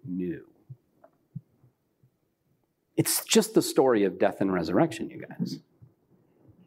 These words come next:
It's the story that's at the heart of our entire faith. It's the story that's symbolized not just by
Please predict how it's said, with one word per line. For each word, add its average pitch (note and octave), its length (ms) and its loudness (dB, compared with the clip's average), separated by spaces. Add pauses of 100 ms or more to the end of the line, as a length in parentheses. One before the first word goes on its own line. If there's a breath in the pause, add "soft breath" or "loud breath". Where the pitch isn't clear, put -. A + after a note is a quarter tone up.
(800)
It's F#3 220 2
the F3+ 120 4
story G#3 520 2
that's A#2+ 220 4
at D3+ 140 2
the F2+ 80 -2
heart C#3 280 0
of G#2+ 100 -4
our A2+ 120 4
entire F#2+ 460 0
faith. - 400 -4 (960 loud breath)
It's E3 140 2
the G3+ 140 4
story A#3+ 440 6
that's E3 240 2
symbolized C3+ 760 4 (400)
not G3+ 280 0
just E3 420 2
by C3+ 400 4